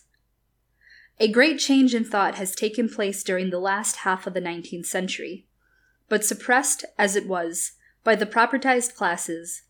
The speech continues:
and denied its natural development. This new spirit must now break its bonds by violence and realize itself in a revolution.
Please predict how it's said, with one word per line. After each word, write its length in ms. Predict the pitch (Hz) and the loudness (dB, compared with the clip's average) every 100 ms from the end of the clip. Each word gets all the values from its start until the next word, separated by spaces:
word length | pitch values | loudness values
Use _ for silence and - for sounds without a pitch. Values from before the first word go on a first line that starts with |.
| _ 208 | _ -4
and 140 | 196 | -2
denied 380 | 202 196 214 226 | 2 4 4 4
its 160 | 226 | 2
natural 420 | 196 190 190 202 190 | 2 2 2 -2 -2
development. 680 | 185 160 - - 160 165 - _ _ _ _ _ - | -2 -2 -4 -10 -12 -14 -16 _ _ _ _ _ 0
This 260 | 247 254 254 | 2 4 6
new 140 | 294 | 6
spirit 500 | 294 254 220 220 - | 4 0 0 0 -2
must 300 | 202 208 - | -2 0 2
now 180 | 214 240 | 2 2
break 300 | 220 220 226 | 0 -2 -2
its 120 | 220 | -4
bonds 380 | - 175 180 170 | -2 -2 -2 -4
by 180 | 180 175 | -2 0
violence 600 | 175 170 165 170 - - - | 0 -2 -4 -8 -8 -10 -8
and 240 | 196 185 196 | -4 -2 2
realize 480 | 240 220 196 185 | 4 4 2 0
itself 560 | 185 - 180 175 - - _ - | -4 -4 -4 -4 -6 -18 _ -6
in 100 | 185 | -4
a 60 | |
revolution. 720 | 170 160 160 165 - 160 190 | -2 -4 -6 -8 -10 -12 -16